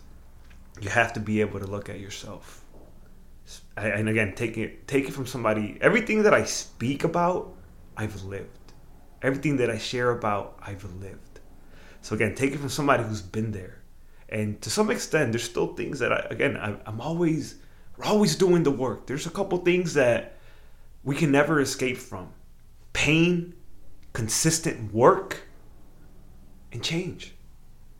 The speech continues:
There's always change. I, it's always occurring, right? It's inevitable. But when you're able to look at yourself, when you're able to see that this thing that you're avoiding, that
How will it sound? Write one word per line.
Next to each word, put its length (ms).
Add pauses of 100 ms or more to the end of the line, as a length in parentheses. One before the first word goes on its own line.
(260)
There's 120
always 320
change. 460
I, 60
it's 460
always 380
occurring, 560 (520)
right? 380 (100)
It's 100
inevitable. 580 (1000)
But 420 (220)
when 120
you're 120
able 180
to 60
look 280
at 120
yourself, 800 (1160)
when 120
you're 100
able 120
to 80
see 640 (600)
that 540
this 240
thing 340
that 100
you're 220
avoiding, 880 (760)
that 420